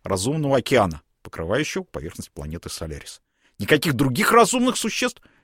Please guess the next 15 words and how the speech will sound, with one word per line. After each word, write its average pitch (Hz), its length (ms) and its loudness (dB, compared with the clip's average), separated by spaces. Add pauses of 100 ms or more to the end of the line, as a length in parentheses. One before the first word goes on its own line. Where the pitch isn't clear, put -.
в 104 100 -4
мире 147 400 2
не 110 140 -2
существует. - 760 -8 (760)
И 143 140 4
главная 101 500 6
проблема — 233 640 0 (100)
это - 220 -6
проблема 180 560 4 (240)
невозможности 165 1080 6
коммуникации 185 1080 2 (320)
между 139 640 4 (300)
этими 110 480 0
разумными 90 460 0
существами. - 580 -10